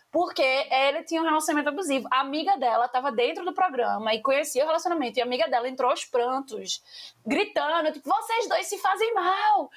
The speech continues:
Ele é um monstro!" Tipo, foi um negócio, assim, que eu nunca tinha visto na televisão, tão explícito, sabe? E eu fiquei,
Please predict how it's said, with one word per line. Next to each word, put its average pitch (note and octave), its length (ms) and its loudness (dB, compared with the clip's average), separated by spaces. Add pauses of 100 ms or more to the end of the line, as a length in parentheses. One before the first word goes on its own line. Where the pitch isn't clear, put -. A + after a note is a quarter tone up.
(260)
Ele G#4 200 0
é A4 120 4
um A#4 120 -2
monstro!" F#4+ 540 0
Tipo, D4 220 -6
foi F#4+ 180 0
um A4 80 -4
negócio, F#4 320 0
assim, D#4+ 140 -2
que G4 80 2
eu F#4 60 4
nunca F4+ 280 -2
tinha G4 140 -2
visto C#4 240 -2
na C#4+ 100 2
televisão, C#4 800 -2 (320)
tão E4+ 180 0
explícito, B3+ 680 -4
sabe? A#3+ 480 -2 (440)
E E4 120 2
eu A4 140 2
fiquei, A4+ 280 -2